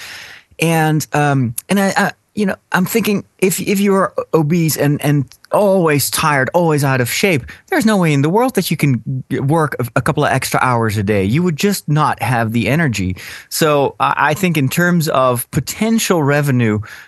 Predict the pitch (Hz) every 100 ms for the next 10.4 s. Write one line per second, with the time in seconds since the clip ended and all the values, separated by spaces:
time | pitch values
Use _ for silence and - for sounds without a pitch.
0 | - 117 110 117 143 135 - 117 135 135
1 | 117 127 113 110 104 - - 110 104 104
2 | 131 151 120 104 101 101 101 - - -
3 | 117 110 110 110 120 120 107 104 110 104
4 | 110 - 107 107 90 113 113 107 120 113
5 | - - 226 - 110 98 - 113 110 110
6 | - - - 107 98 123 117 110 233 247
7 | 92 - 90 92 - - 104 107 107 104
8 | 110 101 95 87 85 80 78 73 - 107
9 | - 92 95 117 85 78 90 85 80 101
10 | 90 85 78